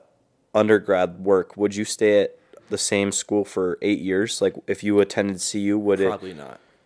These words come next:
Speaker 2: I'd go to a more prestigious un-, or graduate. Not saying that
Speaker 1: So you'd go, like, four years at C U, and then where would you try and do that?
Speaker 2: Um,
Speaker 1: Would you research the next four years? Is that how that works?
Speaker 2: Yeah. So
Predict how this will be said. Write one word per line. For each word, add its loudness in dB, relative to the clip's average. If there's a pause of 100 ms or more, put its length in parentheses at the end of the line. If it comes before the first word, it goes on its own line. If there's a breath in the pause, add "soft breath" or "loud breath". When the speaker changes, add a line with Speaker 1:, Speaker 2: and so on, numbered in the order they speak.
Speaker 2:
I'd -12
go -6
to -8
a -8
more -10 (100)
prestigious -20
un-, -20 (200)
or -16
graduate. -20
Not -18
saying -10
that -6
Speaker 1:
So 2
you'd 2
go, 10
like, 6
four 6
years 4
at -6
C -4
U, 0
and -2
then -4
where 2
would -6
you -12 (380 loud breath)
try -2
and -6
do -4
that? -10
Speaker 2:
Um, -8
Speaker 1:
Would 4
you 2
research 2
the 0
next 0
four 0
years? 0
Is -6
that 0
how -2
that 2
works? -2
Speaker 2:
Yeah. -8 (100)
So -12